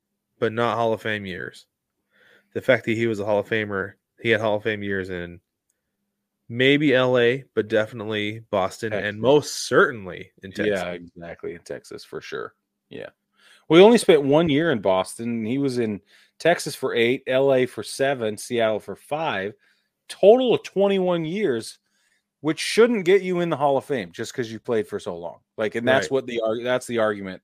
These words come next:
Speaker 2: that he's making, right?
Speaker 1: Is that
Speaker 2: But
Speaker 1: just because he played twenty-one years again? And there are guys who play twenty years in the league and don't get in.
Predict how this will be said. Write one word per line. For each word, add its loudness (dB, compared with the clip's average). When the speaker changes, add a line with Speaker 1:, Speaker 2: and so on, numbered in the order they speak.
Speaker 2:
that -8
he's -12
making, -8
right? -8
Speaker 1:
Is -2
that 4
Speaker 2:
But 2
Speaker 1:
just -4
because -8
he -2
played 0
twenty-one -8
years -8
again? -6
And -4
there 12
are 8
guys 6
who 0
play 2
twenty -6
years -2
in -14
the -8
league -4
and -10
don't -6
get -6
in. -8